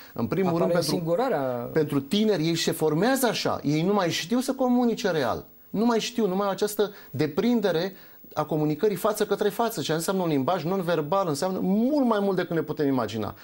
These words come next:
Speaker 1: decât a face niște mesaje, a pune niște poze și a dezvoltat narcisismul. A ajunge la o anumită anxietate că nu ești la fel de fericit ca el, alții care se promovează acolo, a ajunge la depresie, ceea ce se întâmplă, că astea sunt studiile, așa arată că ăsta e parcursul omului.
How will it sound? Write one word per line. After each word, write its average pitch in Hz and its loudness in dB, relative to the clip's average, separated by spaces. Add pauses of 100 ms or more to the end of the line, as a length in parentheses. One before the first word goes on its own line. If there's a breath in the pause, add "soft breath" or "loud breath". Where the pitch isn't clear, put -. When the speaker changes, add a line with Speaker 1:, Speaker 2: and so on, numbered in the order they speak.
(180 loud breath)
Speaker 1:
decât 151 -2
a 160 2
face 160 -2
niște 170 -4
mesaje, 180 0 (720 loud breath)
a 143 2
pune 165 -4
niște 165 -2
poze 165 -2
și 160 -2
a 151 2
dezvoltat 139 0
narcisismul. 123 -4 (260 loud breath)
A - 2
ajunge 151 0
la 147 2
o - 2
anumită 147 0
anxietate 135 0
că 135 -4
nu 131 2
ești 131 0
la 117 0
fel 135 -2
de 117 0
fericit 113 -4
ca 110 -2
el, 117 0
alții 110 -4
care 104 -2
se 110 -6
promovează 104 -4
acolo, 170 -4 (240 loud breath)
a 127 0
ajunge 147 2
la 135 2
depresie, 139 0
ceea 135 -2
ce 175 -6
se 175 0
întâmplă, 196 0
că - -2
astea 156 -2
sunt 156 -4
studiile, 113 -2
așa 135 -2
arată 143 -2
că 139 -2
ăsta 139 -2
e 131 -4 (160)
parcursul 139 -4
omului. 113 -2